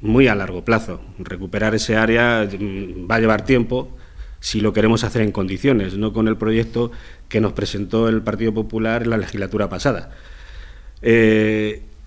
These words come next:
y esto conlleva a dar unos pasos. A mí me gustaría, como vecino de Leganés, recuperar ese entorno. Me gustaría muchísimo.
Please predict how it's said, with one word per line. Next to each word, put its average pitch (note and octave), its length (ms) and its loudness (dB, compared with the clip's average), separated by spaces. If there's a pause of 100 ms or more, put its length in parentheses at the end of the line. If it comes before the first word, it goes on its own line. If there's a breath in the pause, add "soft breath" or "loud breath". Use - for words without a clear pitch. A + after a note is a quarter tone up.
y C3+ 260 8
esto F#3 340 8
conlleva D#3+ 600 8
a B2+ 140 2
dar C3+ 240 2
unos D3+ 200 6
pasos. - 500 -10 (640)
A A2 100 4
mí G3 160 8
me G3+ 100 8
gustaría, D3 800 4
como A2 220 2
vecino C3 320 4
de B2+ 60 6
Leganés, A#2+ 500 2
recuperar G#2+ 640 0
ese A2+ 180 0
entorno. F2+ 460 -8 (800)
Me G#2+ 160 2
gustaría G#2+ 560 0
muchísimo. G2+ 680 -2